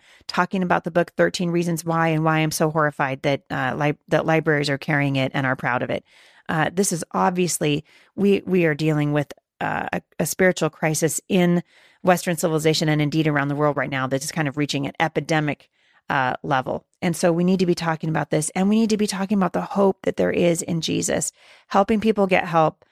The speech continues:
helping people, uh, get on medications temporarily that kinda gets us back to where we need to be so we can actually think clearly. And, uh, and then com-, and then adding the component to that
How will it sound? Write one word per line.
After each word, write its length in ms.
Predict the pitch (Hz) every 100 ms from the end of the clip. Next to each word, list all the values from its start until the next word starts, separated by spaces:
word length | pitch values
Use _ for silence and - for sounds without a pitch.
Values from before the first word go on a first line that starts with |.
| _
helping 300 | - 185 196
people, 380 | 190 196 180 175
uh, 240 | 175 170 165 - -
get 160 | 185
on 160 | 185 180
medications 600 | 175 175 - 165 175 160
temporarily 600 | - 175 180 170 165 156
that 160 | 143 139
kinda 240 | 165 156
gets 280 | 139 165 -
us 120 | 160
back 240 | - 160 -
to 120 | 165
where 200 | 160 151
we 80 | 151
need 160 | 160
to 100 | 156
be 160 | 165 156
so 160 | -
we 140 | 143 147
can 160 | 160
actually 320 | 147 143 - 139
think 260 | 165 165
clearly. 540 | - 175 165 160 151 156 _ _ _ _ _ _ - -
And, 320 | 180 160 156 -
uh, 240 | 147 139 - _ - - _
and 140 | 185 175
then 140 | 170 - _
com-, 220 | 180 160 -
and 160 | 170
then 160 | 165 170 -
adding 420 | 180 214 165 156 - _ _ -
the 80 | 180
component 580 | 185 180 - 226 202
to 100 | - 165
that 200 | 147